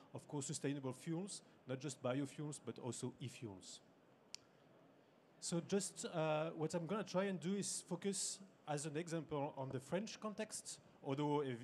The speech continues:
of course, what I'm going to present is really, uh, a European, I would say, vision of what to do on sustainable fuels. If we just look at, uh, the, the French energy system, and that would be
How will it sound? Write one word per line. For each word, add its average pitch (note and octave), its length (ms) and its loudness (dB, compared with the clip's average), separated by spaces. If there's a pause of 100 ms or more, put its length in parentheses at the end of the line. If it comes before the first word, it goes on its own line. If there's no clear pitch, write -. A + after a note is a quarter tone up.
(120)
of C#3 200 -8
course, E3+ 200 -2
what D3 100 -2
I'm C#3 120 -2
going C3 200 0
to C3+ 120 -10
present D3+ 520 0 (260)
is A#2 200 -2
really, C#3 500 4
uh, A2+ 420 2 (600)
a C3 40 0
European, C3 600 2
I A#2 40 2
would A#2+ 180 -4
say, A#2 240 -2
vision C3 400 -2 (200)
of A#2+ 100 -4
what A#2+ 140 -2
to - 100 -14
do A#2+ 240 -2
on B2 160 -4
sustainable A#2+ 580 -4
fuels. G2+ 460 -12 (440)
If B2+ 140 -6
we F#3 60 -2
just - 260 -4
look A#3+ 140 -2
at, E3+ 280 0
uh, B2 240 0
the, A#2 120 -4 (180)
the A#2+ 60 -8 (160)
French E3+ 460 -2
energy C#3+ 320 0
system, D3+ 560 -2 (420)
and B2+ 380 0
that C3+ 120 4
would F3+ 120 0
be C#3+ 260 2